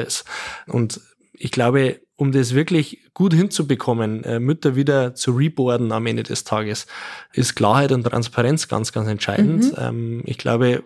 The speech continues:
Speaker 1: man muss mit den Mitarbeitern sehr, sehr viel auch darüber sprechen und denen klar machen, was auch die Erwartungshaltung des Unternehmens oder der Führungskraft ist,
Speaker 2: Mhm.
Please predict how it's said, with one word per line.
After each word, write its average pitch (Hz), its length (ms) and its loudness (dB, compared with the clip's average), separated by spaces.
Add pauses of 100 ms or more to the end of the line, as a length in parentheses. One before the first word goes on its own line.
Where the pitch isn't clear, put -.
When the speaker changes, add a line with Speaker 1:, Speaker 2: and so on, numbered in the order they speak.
Speaker 1:
man 120 180 2
muss 135 420 0
mit 123 420 -4 (840)
den 120 100 4
Mitarbeitern 139 880 2 (580)
sehr, 135 340 2
sehr 160 160 4
viel 180 560 0
auch 123 160 -2
darüber 113 340 0
sprechen - 680 -4
und 127 200 -4
denen 120 220 2
klar 107 220 -2
machen, 151 440 0
was 113 640 -4 (100)
auch 123 320 -4 (340)
die 131 100 4
Erwartungshaltung 127 720 2
des 113 120 -2
Unternehmens 127 600 0
oder 110 120 0
der 101 120 -6
Führungskraft 165 680 0
ist, 175 240 0
Speaker 2:
Mhm. 247 200 4